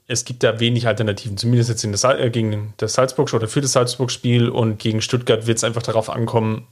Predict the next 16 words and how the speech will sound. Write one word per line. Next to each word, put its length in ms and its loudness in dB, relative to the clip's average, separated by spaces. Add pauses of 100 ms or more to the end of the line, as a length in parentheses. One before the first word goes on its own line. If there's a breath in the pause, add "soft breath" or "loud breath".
(500)
natürlich 500 2
jetzt 460 -2 (280)
sich 240 -8
in 60 2
der 80 4
Bundesliga 840 2 (400 loud breath)
so 400 2
durchzuwurschteln, 1600 0 (140)
wie 280 -4
es 140 -2
eben 320 -2
teilweise 540 2
auch 100 0
schon 200 0
gewurstelt 640 -2
wurde. 420 4